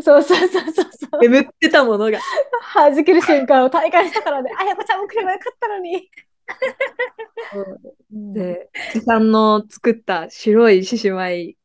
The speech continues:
Speaker 2: ね、
Speaker 1: うん。
Speaker 2: あるんですけど、それ、なんか、その、獅子頭をこう、
Speaker 1: うん。
Speaker 2: かたどって、
Speaker 1: うん。
Speaker 2: 彫刻し、真っ白な獅子舞が、その、舞台の後ろにドンってあるんですけど、
Speaker 1: うん。
Speaker 2: それにどんどんどんどんこう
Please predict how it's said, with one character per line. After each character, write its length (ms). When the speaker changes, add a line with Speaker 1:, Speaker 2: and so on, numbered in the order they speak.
Speaker 2:
ね、 420
Speaker 1:
う 40
ん。 20
Speaker 2:
あ 40
る 180
ん 40
で 80
す 100
け 100
ど、 100
そ 160
れ、 280
な 100
ん 20
か、 160
そ 160
の、 240
獅 180
子 160
頭 440
を 60
こ 120
う、 20
Speaker 1:
う 20
ん。 20
Speaker 2:
か 140
た 160
ど 140
っ 40
て、 260
Speaker 1:
う 60
ん。 140
Speaker 2:
彫 140
刻 360
し、 200
真 120
っ 40
白 280
な 120
獅 160
子 160
舞 360
が、 240
そ 140
の、 300
舞 200
台 240
の 260
後 240
ろ 120
に 60
ド 100
ン 220
っ 40
て 120
あ 60
る 120
ん 40
で 100
す 80
け 120
ど、 220
Speaker 1:
う 240
ん。 20
Speaker 2:
そ 160
れ 120
に 120
ど 140
ん 80
ど 100
ん 100
ど 100
ん 100
ど 100
ん 80
こ 440
う 20